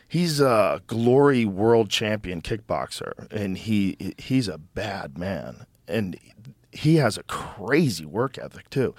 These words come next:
He used my gym when he was in town, and he has a coach.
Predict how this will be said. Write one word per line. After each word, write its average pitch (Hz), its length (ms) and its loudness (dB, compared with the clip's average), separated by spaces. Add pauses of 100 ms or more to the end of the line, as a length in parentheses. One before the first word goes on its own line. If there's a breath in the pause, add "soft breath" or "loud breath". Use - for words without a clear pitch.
(180 loud breath)
He 165 140 -2
used 185 320 4
my 135 180 4
gym 104 460 0
when 87 100 -6
he 107 140 -4
was 98 120 -4
in 85 120 -10
town, 101 420 -6 (760)
and 110 280 0
he 131 100 0
has 107 120 -2
a 104 40 -14
coach. - 420 -2